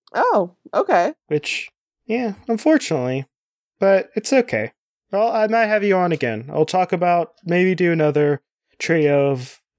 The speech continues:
Speaker 2: women folk
Speaker 1: Okay.
Speaker 2: at
Speaker 1: It just
Speaker 2: some
Speaker 1: depends
Speaker 2: point.
Speaker 1: on where they all come up in the alphabet. Right?
Speaker 2: Yeah, I'll tell you. I, I can look ahead.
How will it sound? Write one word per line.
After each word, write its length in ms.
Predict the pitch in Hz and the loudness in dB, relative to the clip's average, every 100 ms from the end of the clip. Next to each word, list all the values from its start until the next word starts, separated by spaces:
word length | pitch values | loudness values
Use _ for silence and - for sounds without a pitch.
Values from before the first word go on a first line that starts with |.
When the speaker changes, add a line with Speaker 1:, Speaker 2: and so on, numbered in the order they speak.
| - | -10
Speaker 2:
women 480 | 143 139 131 127 131 _ | -2 0 0 -4 -10 _
folk 480 | - 143 117 - - _ _ _ _ _ - | -4 0 0 -2 -18 _ _ _ _ _ -2
Speaker 1:
Okay. 160 | 233 | 2
Speaker 2:
at 220 | 214 196 - - | 2 0 -4 -6
Speaker 1:
It 60 | |
just 80 | - | -2
Speaker 2:
some 140 | - - | -2 0
Speaker 1:
depends 220 | 233 202 | 0 0
Speaker 2:
point. 120 | 220 | 0
Speaker 1:
on 60 | 190 | 0
where 120 | 190 | 0
they 100 | 190 | 2
all 100 | 185 | 0
come 140 | - | 0
up 120 | 185 180 | -6 -4
in 40 | |
the 60 | 170 | -4
alphabet. 500 | 180 - 131 123 - - _ _ _ _ _ _ - | -4 -4 -6 -6 -6 -20 _ _ _ _ _ _ -4
Right? 240 | 175 214 _ _ - | -2 -2 _ _ -4
Speaker 2:
Yeah, 280 | 170 160 - - | -2 -2 -6 -6
I'll 100 | 277 | -4
tell 300 | 339 160 143 | -2 0 2
you. 160 | 156 - 214 | 0 0 0
I, 160 | 247 | 0
I 80 | 254 | 0
can 140 | 269 240 | 0 -2
look 160 | 190 | 0
ahead. 360 | 127 123 123 | 0 0 0